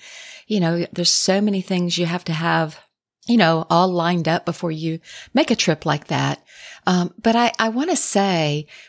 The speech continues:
we had the most amazing time. And I felt like I experienced this, um, general friendliness that made me feel so welcomed in that country. You know,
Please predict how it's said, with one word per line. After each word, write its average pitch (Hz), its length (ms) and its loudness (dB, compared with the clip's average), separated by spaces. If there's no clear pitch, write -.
we 240 220 2
had 220 500 0
the 185 100 2
most 175 640 0
amazing 165 640 -2
time. 151 560 -4
And 196 440 2
I 247 180 0
felt 202 600 -2
like 180 320 -4
I 180 140 -2
experienced 185 1200 -2
this, - 380 0
um, 180 320 -2
general 277 500 0
friendliness 175 1080 -2
that 160 420 -4
made 202 320 -2
me 226 100 2
feel 175 220 -4
so 190 320 0
welcomed 160 580 -6
in 151 120 -6
that 139 180 -6
country. 147 560 -6
You 220 140 2
know, 220 320 0